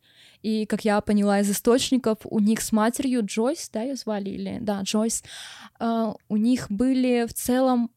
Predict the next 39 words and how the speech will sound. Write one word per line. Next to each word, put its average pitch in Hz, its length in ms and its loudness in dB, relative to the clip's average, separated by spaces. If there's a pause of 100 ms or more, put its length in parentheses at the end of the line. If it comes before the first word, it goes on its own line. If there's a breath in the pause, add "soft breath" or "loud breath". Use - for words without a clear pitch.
в 214 120 -6
начале 247 760 2
хорошие 226 580 0
любовные 208 560 2
отношения, 196 580 -2
то 196 80 -4
есть - 160 -4
они 220 160 6
поженились 233 720 2
не 226 100 4
по - 100 -4
каким-то 269 440 0
вынужденным 220 580 0
обстоятельствам 214 1040 -2 (260 loud breath)
или 220 160 0
потому 214 260 0
что - 180 -6
родители 254 440 0
их 247 120 -2
познакомили, 226 720 -2 (300 loud breath)
а 208 260 0
вроде 247 240 2
бы 226 120 0
как 269 240 0
они 240 460 4
и 208 40 0
любили 196 400 -2
друг 269 200 -4
друга 233 260 2
и 190 80 2
планировали 254 540 4
жить 202 240 0
вместе. 202 300 0 (580 loud breath)
А - 120 -8
просто 208 300 -4
что-то 254 300 0
пошло 226 460 0
не 214 140 2
так, 220 480 0